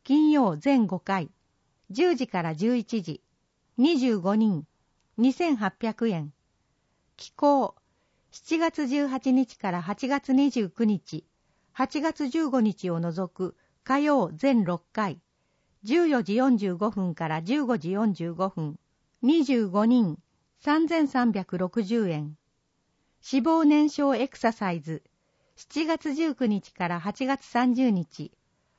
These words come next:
八月十六日を除く水曜全六回。九時三十分から十時三十分。二十五人。三千三百六十円。太極拳。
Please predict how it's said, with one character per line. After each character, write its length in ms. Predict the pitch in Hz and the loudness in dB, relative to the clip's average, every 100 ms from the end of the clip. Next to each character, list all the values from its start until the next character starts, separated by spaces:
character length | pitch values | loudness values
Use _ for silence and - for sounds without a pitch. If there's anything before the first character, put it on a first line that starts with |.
| _ - | _ -10
八 260 | 262 330 | -6 -2
月 260 | 311 311 269 | -4 -2 -4
十 200 | 285 277 | 0 0
六 240 | 269 269 | 0 2
日 300 | 254 240 269 | 2 2 0
を 100 | 226 | -2
除 340 | 175 170 185 - | -2 -2 -4 -4
く 220 | 185 - _ _ | -8 -8 _ _
水 320 | - 311 302 | -2 0 2
曜 200 | 302 214 | 0 0
全 320 | 170 269 214 | 0 2 2
六 160 | 175 160 _ | -2 -6 _
回。 300 | 208 180 - _ _ _ _ _ - | -6 -6 -10 _ _ _ _ _ -4
九 140 | 349 | -2
時 100 | 320 | -2
三 280 | - 240 254 | 0 0 2
十 140 | 269 | 0
分 300 | 240 220 202 | -4 -2 -2
か 120 | 185 175 | -2 -4
ら 120 | 180 | -4
十 220 | 233 294 | -4 -4
時 120 | 202 | -4
三 260 | 190 196 202 | -6 -4 -2
十 160 | 214 214 _ | -4 -8 _
分。 280 | 165 147 160 _ _ _ _ - | -8 -8 -12 _ _ _ _ 0
二 200 | 262 330 | 2 4
十 240 | 269 233 | 2 0
五 200 | 185 208 | 0 2
人。 320 | 226 247 160 - _ _ _ _ | 4 4 2 -4 _ _ _ _
三 260 | 294 320 311 | 0 0 0
千 180 | 311 | -2
三 260 | 262 240 220 | 0 0 0
百 280 | 190 - 175 | -2 -6 -6
六 240 | 180 233 | -4 -4
十 260 | 190 240 190 | -2 -2 -2
円。 320 | 160 147 165 _ _ _ _ _ _ _ _ _ _ _ | -4 -8 -14 _ _ _ _ _ _ _ _ _ _ _
太 220 | 302 311 | 0 0
極 320 | - 320 - _ | 0 -4 -4 _
拳。 320 | 196 165 143 | -4 -4 -6